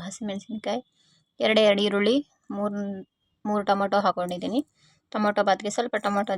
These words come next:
ಜಾಸ್ತಿ ಹಾಕೋಬೇಕಾಗುತ್ತೆ. ಹಾಗೆ ಇದಕ್ಕೆ ನಾನು, ನಾನು ಇಂಗ್ರೀಡಿಯೆಂಟ್ಸ್ ಹಾಕೋದು ವಿಡಿಯೋ ಮಾಡಿರಲಿಲ್ಲ, ಹಾಗಾಗಿ ಏನೇನು ಹಾಕಿದೆ ಅಂತ ನಿಮಗೆ ಮಿಸ್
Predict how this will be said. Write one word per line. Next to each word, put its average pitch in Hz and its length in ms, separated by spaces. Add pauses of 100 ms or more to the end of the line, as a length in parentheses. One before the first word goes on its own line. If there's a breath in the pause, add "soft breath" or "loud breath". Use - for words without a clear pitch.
ಜಾಸ್ತಿ 190 320
ಹಾಕೋಬೇಕಾಗುತ್ತೆ. 190 760 (1200 loud breath)
ಹಾಗೆ 220 280
ಇದಕ್ಕೆ 208 260
ನಾನು, 196 220 (1300 loud breath)
ನಾನು 233 180
ಇಂಗ್ರೀಡಿಯೆಂಟ್ಸ್ 233 380
ಹಾಕೋದು 202 320
ವಿಡಿಯೋ 214 280
ಮಾಡಿರಲಿಲ್ಲ, 202 480
ಹಾಗಾಗಿ 196 320 (120)
ಏನೇನು 214 260
ಹಾಕಿದೆ 196 320
ಅಂತ 233 100 (120)
ನಿಮಗೆ 202 260
ಮಿಸ್ - 140